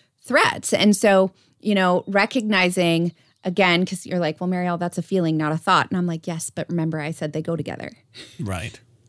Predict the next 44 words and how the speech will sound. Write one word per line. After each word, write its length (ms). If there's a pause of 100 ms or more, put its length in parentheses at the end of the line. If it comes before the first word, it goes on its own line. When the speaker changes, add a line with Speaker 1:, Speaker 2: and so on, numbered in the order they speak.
(320)
Speaker 1:
Right? 360
So 400 (220)
if 200
I'm 200
thinking 680
a 100
certain 320
way 380 (120)
or 280
really 300
getting 300
stuck 380
in 180
the 100
emotion 720 (320)
and 200
then 160
go, 440 (320)
"Oh, 500 (340)
what 180
do 100
I 400
do 200
now? 680 (140)
Like, 320
I 140
just 260
am 220
anxious. 760 (100)
I 100
can't 340
do 180
anything." 600 (520)
What 240
are 100
some 260
of 80
the 80
ways 460
that 160
I 100
can 160
help 240
myself 640